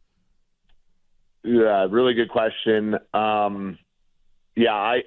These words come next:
I had, my information said, said Johnson as well, so I'm at a complete loss.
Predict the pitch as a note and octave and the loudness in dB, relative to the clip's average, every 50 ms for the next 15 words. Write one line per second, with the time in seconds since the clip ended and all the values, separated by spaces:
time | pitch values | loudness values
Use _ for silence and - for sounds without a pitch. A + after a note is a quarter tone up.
0 | _ - A2+ A#2+ B2 B2 A#2 A2 - G#2+ A2+ A#2 A#2+ A#2+ A2+ A2 G#2+ G#2+ G#2+ G#2 | _ -4 -2 -2 0 0 -2 -2 -2 -2 -2 -2 -2 -2 -4 -4 -4 -2 -2 -2
1 | G2+ - G2+ G2 F#2+ - A2 G#2 G2 F#2 - - _ _ _ - G#2+ G2+ G2 - | -2 -2 -8 -14 -6 -2 0 0 0 0 -4 -10 _ _ _ -6 -6 -6 -2 -2
2 | G#2 G2 G2 G2 F#2+ - F#2+ F#2 F2 - G#2 G2+ F#2 F2 - - G#2+ G2 G2 G2+ | -2 -2 -2 -4 -6 -8 -12 -14 -6 -2 0 0 0 0 -2 -2 -2 -2 0 0
3 | G#2 G2+ F#2 G2 G2 F#2 - - G2+ - - G#2+ G#2 F#2 F#2 F#2+ F#2+ G2 G2 G2 | -2 -2 -2 -2 -4 -6 -6 -10 -14 -6 -2 0 2 2 2 2 2 2 0 -2